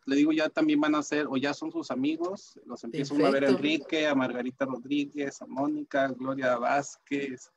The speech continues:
Speaker 1: este, Cintia, Gloria Estela, Rocío, eh, Yolanda,
Speaker 2: Ok.
Speaker 1: Miguel, eh,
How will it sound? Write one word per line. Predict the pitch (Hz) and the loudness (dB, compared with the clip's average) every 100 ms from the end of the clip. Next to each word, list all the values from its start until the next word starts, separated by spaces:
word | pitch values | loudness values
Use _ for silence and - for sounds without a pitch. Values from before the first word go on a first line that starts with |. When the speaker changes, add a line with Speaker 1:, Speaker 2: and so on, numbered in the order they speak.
| _ _ _ _ _ _ | _ _ _ _ _ _
Speaker 1:
este, | 123 - - | -18 -18 -10
Cintia, | - 147 147 - 143 135 | 0 0 0 0 0 0
Gloria | 131 139 139 | -2 -2 -2
Estela, | 127 - 139 143 139 135 | -8 -4 0 0 2 0
Rocío, | 127 - 151 139 | 0 -6 -2 0
eh, | 135 - - _ _ _ _ _ | 0 -4 -12 _ _ _ _ _
Yolanda, | - 285 160 - 165 160 | 0 4 6 6 6 4
Speaker 2:
Ok. | 151 160 - _ - | 0 -6 -18 _ -6
Speaker 1:
Miguel, | 147 139 147 151 | -4 -2 -2 0
eh, | 143 135 | 0 0